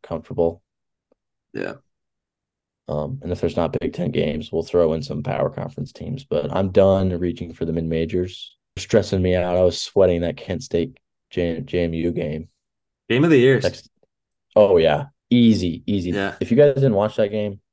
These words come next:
Speaker 1: shame on you. That was awesome.
Speaker 2: Okay, so moving on to our best performances of the week. First, we got Tyson Walker in a loss against James Madison.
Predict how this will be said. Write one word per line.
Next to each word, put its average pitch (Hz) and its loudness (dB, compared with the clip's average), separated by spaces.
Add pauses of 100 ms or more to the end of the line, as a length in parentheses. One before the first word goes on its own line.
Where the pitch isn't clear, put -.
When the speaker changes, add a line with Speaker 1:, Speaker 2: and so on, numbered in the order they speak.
(580)
Speaker 1:
shame 101 -2
on 85 -4
you. 78 -8
That 90 -2
was 87 -4
awesome. - -10 (580)
Speaker 2:
Okay, 120 2
so 131 2
moving 143 8
on 135 4
to 131 2
our 120 4
best 117 0
performances 117 -4
of 113 -6
the 120 -6
week. 120 -4 (1080)
First, 117 -4
we 117 -6
got 113 0 (320)
Tyson 113 -6
Walker 104 -2 (540)
in 113 -2
a 110 0
loss 107 2
against 110 -10
James 104 -4
Madison. 90 -6